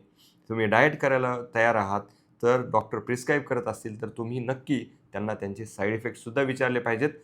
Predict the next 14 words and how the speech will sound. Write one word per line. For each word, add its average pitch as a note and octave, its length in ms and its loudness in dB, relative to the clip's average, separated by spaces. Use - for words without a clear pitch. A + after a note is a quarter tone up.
आणि C#3 260 0
खरंच F3+ 300 2
गरज D#3 320 8
आहे A2+ 340 0
का - 220 0
या A2+ 180 4
ड्रगची? G2 480 -4
तर A#2+ 120 4
आम्ही, C#3 420 4
म्हणजे G#2+ 280 -4
ॲज G#2+ 180 0
अ A2 40 0
न्यूट्रिशनिस्ट B2+ 640 -4
म्हणून, A2 220 -2